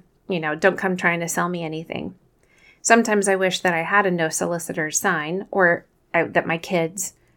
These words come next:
my husband, my friends, my clients, like, had a no soliciting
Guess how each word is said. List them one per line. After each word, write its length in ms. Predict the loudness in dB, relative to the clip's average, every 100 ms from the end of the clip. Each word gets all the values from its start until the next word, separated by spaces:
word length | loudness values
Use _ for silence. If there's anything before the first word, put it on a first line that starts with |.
| -8
my 100 | 0
husband, 400 | 0 0 -2 -2
my 120 | -4
friends, 420 | 0 2 0 -2
my 120 | -2
clients, 520 | 0 2 2 0 -2 -2
like, 180 | -2
had 220 | 0 0 2
a 60 |
no 260 | 2 0 2
soliciting 920 | 2 0 2 0 0 -6 -14 -16